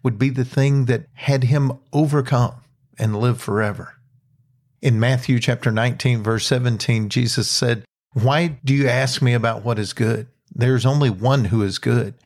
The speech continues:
If you would enter life, keep the commandments." David preserved Saul's life because it was the right thing to do. It's what God would want. It was easy for him to do because he understood the value of life.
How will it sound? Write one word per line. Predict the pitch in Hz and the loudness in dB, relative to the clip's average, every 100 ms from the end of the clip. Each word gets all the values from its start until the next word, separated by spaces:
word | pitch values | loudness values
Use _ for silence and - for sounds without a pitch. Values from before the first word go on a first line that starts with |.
| _ - | _ -2
If | 120 - | -2 0
you | 127 147 202 | 2 2 2
would | 185 151 120 143 | 2 0 0 0
enter | 170 - 160 | 0 0 0
life, | 151 113 90 - - - _ | 0 -2 -4 -12 -18 -20 _
keep | - 156 | -6 -4
the | - | -2
commandments." | 185 151 156 151 107 - - - _ _ _ _ _ _ _ | 0 2 4 2 0 -4 -14 -14 _ _ _ _ _ _ _
David | 120 143 160 123 | 0 0 0 0
preserved | 131 123 123 107 | 2 2 2 0
Saul's | 123 113 101 | 0 0 0
life | 117 110 - | 0 0 -2
because | - 127 110 | 0 0 0
it | 117 | -2
was | 113 | -2
the | 123 | -2
right | 104 110 - | 0 0 0
thing | - 120 | 0 2
to | 101 101 | 2 2
do. | 127 107 | 2 0
It's | 95 - | -4 -4
what | 123 123 | -4 -2
God | 113 117 117 | 0 0 0
would | 107 101 | -4 -6
want. | 101 113 98 - _ _ _ - | -2 -2 -2 -10 _ _ _ 0
It | 151 | 0
was | 143 131 139 | 2 0 0
easy | 160 170 160 151 | 2 2 2 2
for | - 113 | 2 2
him | 120 107 | 2 2
to | 104 | 0
do | 117 | 2
because | 110 113 127 110 | 2 0 0 0
he | 135 | 2
understood | 120 135 127 120 - 127 117 | 2 4 2 0 0 0 0
the | 104 | -2
value | 104 107 107 104 | 0 0 0 0
of | 101 92 | 0 0
life. | 120 117 95 | 0 0 -4